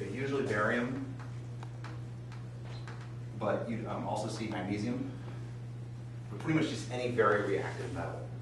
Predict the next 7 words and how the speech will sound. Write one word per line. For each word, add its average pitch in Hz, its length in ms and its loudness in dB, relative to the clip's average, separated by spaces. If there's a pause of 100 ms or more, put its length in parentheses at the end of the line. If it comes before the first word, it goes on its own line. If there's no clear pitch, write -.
(360)
Concept 120 340 4
being 110 280 0
that - 360 2 (480)
any 135 480 4
oxygen 127 920 2
that 107 140 4
has - 440 2